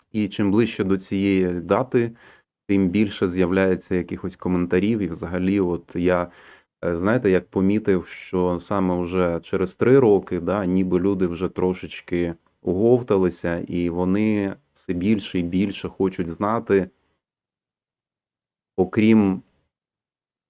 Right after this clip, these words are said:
оцього монстра, оцієї загнаної там в кут криси, да, яка кинулася на Україну, окрім Путіна, хто з українського боку призвів до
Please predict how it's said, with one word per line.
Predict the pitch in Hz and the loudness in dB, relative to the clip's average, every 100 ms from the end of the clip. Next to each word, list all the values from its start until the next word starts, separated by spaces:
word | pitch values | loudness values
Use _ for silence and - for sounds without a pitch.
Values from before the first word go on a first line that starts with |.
| _ _ _ _ _ _ _ | _ _ _ _ _ _ _
оцього | 92 - 104 95 | -6 0 2 4
монстра, | 92 90 87 82 - 104 104 | 4 2 0 -4 -4 -4 -2
оцієї | 98 90 92 90 95 90 87 87 | -4 -4 -2 2 2 2 0 -2
загнаної | 85 92 98 92 92 87 | 0 0 2 0 0 -2
там | 85 90 | -4 -6
в | 82 | -8
кут | - 101 92 | -6 -8 -8
криси, | - 104 90 85 90 | 0 4 4 2 -4
да, | 87 90 95 | -2 0 0
яка | 90 85 90 87 87 85 | -2 -2 -2 0 0 -4
кинулася | - 95 85 85 - | -4 -2 -2 -4 -4
на | 90 | 0
Україну, | 90 87 92 82 76 78 90 | 0 0 0 0 -4 -6 -8
окрім | 90 92 90 | -4 -2 -2
Путіна, | 98 110 127 113 113 _ _ _ _ _ _ _ _ _ _ _ _ _ | -4 -4 -2 -2 -4 _ _ _ _ _ _ _ _ _ _ _ _ _
хто | 127 120 104 | 4 4 4
з | |
українського | 98 98 107 107 92 - 82 | 2 2 4 4 2 -4 -4
боку | 82 101 127 110 | 0 0 2 0
призвів | - 92 82 90 104 107 82 | -2 -4 -4 -2 0 0 -4
до | 85 87 90 87 90 | -4 -2 -2 -4 -8